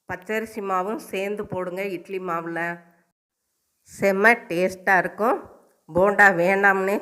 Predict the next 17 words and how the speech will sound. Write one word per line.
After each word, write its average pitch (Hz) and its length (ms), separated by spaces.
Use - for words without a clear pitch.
சொல்ல 185 300
மாட்டாங்க, 180 420
பிடிக்காதவங்க 185 800
கூட 220 160
இன்னும் 233 260
ரெண்டு 190 200
சேர்த்து 233 360
சாப்பிடுவாங்க. 147 580
பாருங்க, 180 340
நல்லா 175 360
பிரட்டி 190 420
விட்டுக்கிட்டு 165 380
இருக்கேன். 208 340
பார்க்கும்போதே 185 580
சாப்பிட 180 360
தோணுது, 170 380
அந்த 175 280